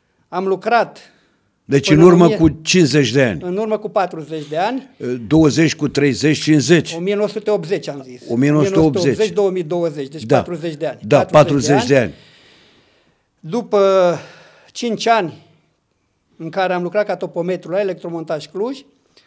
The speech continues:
Speaker 1: în o mie nouă sute optzeci și cinci până în o mie nouă sute optzeci și opt am lucrat ca topometru și șef de șantier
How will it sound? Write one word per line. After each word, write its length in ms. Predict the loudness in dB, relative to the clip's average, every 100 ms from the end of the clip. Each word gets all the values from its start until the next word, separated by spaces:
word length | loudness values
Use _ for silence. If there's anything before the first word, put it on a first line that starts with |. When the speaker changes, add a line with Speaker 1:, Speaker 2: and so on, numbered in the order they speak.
| -10
Speaker 1:
în 100 | -6
o 40 |
mie 120 | -4
nouă 160 | -2 -4
sute 140 | -4
optzeci 240 | -6 -6 -10
și 80 |
cinci 500 | -10 -10 -10 -12 -20 _ _ _ _
până 180 | -10 -6
în 60 | -4
o 60 |
mie 140 | -4 -2
nouă 140 | -4
sute 140 | -4 -6
optzeci 240 | -6 -8
și 100 | -6
opt 180 | -6 -6
am 100 | -6
lucrat 520 | -6 -4 -4 -4 -14 _ _ _
ca 140 | -6
topometru 680 | -4 -8 -4 -2 -2 -4 -8
și 160 | -12 -12
șef 260 | -6 -6
de 100 | -6
șantier 640 | -6 -6 -6 -4 -2 -2